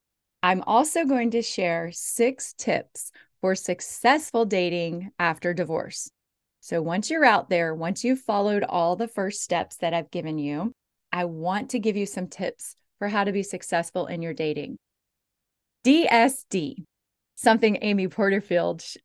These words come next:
um, uses a lot in her coaching, do something different. I want to challenge you to sign up for activities that fit your hobbies and interests. Take a class,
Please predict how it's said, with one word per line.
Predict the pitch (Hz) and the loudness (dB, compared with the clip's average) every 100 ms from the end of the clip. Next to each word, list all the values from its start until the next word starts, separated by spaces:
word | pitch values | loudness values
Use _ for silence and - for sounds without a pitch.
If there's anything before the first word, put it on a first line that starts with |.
| - | -4
um, | 170 170 | -4 -2
uses | 185 196 170 165 | -2 -2 -2 0
a | |
lot | 170 156 165 - | 0 2 0 -2
in | 185 | -4
her | 175 214 226 | -4 -2 -2
coaching, | 208 147 143 165 202 - _ _ | -4 -6 -4 -4 -6 -8 _ _
do | - 233 233 247 | 0 4 6 4
something | 247 196 190 196 190 185 | 2 -2 -2 -2 -4 -4
different. | - 156 156 - 285 _ _ _ _ _ _ 175 | -4 -4 -4 -10 -10 _ _ _ _ _ _ -2
I | |
want | 175 180 | 0 2
to | 302 | 2
challenge | 294 254 214 208 | 4 2 4 2
you | 185 180 | 2 -2
to | |
sign | 185 - 170 208 | -4 -2 0 0
up | - | -2
for | 262 294 | -2 -2
activities | 392 - 269 208 190 180 175 - - _ - | -4 0 2 2 2 0 -2 -4 -14 _ 0
that | 175 - - | 0 -2 0
fit | 196 - | 2 0
your | 185 170 202 214 | -2 0 2 0
hobbies | 196 190 185 190 185 - - | -2 -2 0 0 -2 -4 -4
and | 185 | -2
interests. | - - - - - - _ _ _ | -2 -4 -4 -6 -8 -12 _ _ _
Take | - - 175 254 | -16 -4 -2 -2
a | 269 | -4
class, | - 202 165 151 202 269 - | -4 -2 2 4 2 0 -8